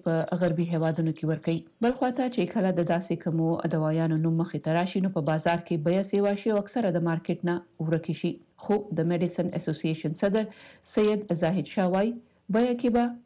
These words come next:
نولس شل فرق راغلی، خو مارکیټ کې د دې دوایي کمی نشته دی. او ډاکټر عزیز وایي، دا فیصله به ډاکټران کوي چې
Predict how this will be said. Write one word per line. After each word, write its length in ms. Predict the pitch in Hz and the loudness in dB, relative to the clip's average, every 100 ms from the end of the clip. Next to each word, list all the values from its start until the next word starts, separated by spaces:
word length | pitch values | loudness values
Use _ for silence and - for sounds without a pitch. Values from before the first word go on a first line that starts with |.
| 190 | 0
نولس 340 | 247 240 196 - | 2 4 0 0
شل 160 | 202 196 | -2 2
فرق 260 | 196 185 185 | 2 2 0
راغلی، 340 | 160 190 208 226 233 - - | 0 2 2 2 -2 -12 -4
خو 100 | 180 | 0
مارکیټ 320 | 165 160 202 190 | 2 0 -2 0
کې 80 | 208 202 | 0 2
د 100 | 165 | 2
دې 80 | 165 170 | 2 2
دوایي 320 | 160 151 156 170 | 2 2 0 0
کمی 240 | 165 160 175 180 165 160 | 0 2 0 -2 0 0
نشته 280 | 156 165 156 | -2 -4 -4
دی. 60 | 156 - 156 | -4 -6 -4
او 80 | 151 | -2
ډاکټر 320 | 151 - 165 160 | -2 -2 -2 0
عزیز 220 | 165 180 | 0 2
وایي، 180 | 202 208 - - - 214 | 2 0 -4 -16 0 0
دا 60 | 233 | 2
فیصله 400 | 233 226 220 220 220 | 0 0 2 2 2
به 80 | 220 220 - 147 | 0 -2 -4 -4
ډاکټران 440 | 147 170 185 226 240 | -2 0 2 2 2
کوي 140 | 247 | 0
چې 400 | 240 - _ - | -2 -16 _ -2